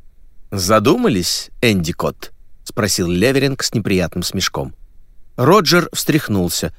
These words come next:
Он все пропустил. «Просто размышляю», негромко объяснил он. «И над чем же? Почему у нас в доме вдруг оказался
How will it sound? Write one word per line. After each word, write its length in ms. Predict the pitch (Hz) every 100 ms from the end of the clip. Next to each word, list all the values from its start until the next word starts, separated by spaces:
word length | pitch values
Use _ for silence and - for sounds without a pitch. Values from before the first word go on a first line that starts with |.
| -
Он 180 | - 120
все 220 | 101 131
пропустил. 600 | - 127 120 - 80 69 - - - - - -
«Просто 360 | - 156 - 135
размышляю», 680 | 113 98 - 80 71 71 - - - -
негромко 580 | 110 101 95 101 - -
объяснил 520 | 101 87 80 - 80
он. 160 | 58 - - - - - - -
«И 80 | 233
над 200 | 269 247
чем 360 | - 113 90
же? 220 | 69 62 - - - - - - -
Почему 360 | - 104 135
у 20 | 120
нас 220 | 92 82
в 80 | 78
доме 320 | 101 156 104
вдруг 280 | 78 92 87
оказался 680 | 82 82 80 123 - 90